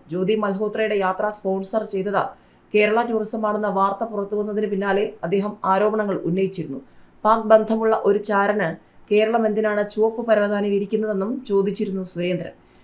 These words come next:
ഈ വർഷം ജനുവരിയാണ് യുവതി കേരളത്തിലെത്തിയത്.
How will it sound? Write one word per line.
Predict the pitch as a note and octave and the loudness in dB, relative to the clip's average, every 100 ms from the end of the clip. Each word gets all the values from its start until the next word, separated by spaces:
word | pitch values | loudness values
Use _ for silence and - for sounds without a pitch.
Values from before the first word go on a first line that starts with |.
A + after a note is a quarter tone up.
| _ A3 | _ -2
ഈ | |
വർഷം | A#3 A#3+ C4+ A#3+ | 0 0 0 2
ജനുവരിയാണ് | G#3 A3 B3 B3 G#3 - - F#3+ | 2 2 2 2 2 -2 -4 -4
യുവതി | G#3 G3+ | 0 0
കേരളത്തിലെത്തിയത്. | G3 F#3+ G3 F#3 D#3+ D3 | 0 0 -2 -4 -4 -6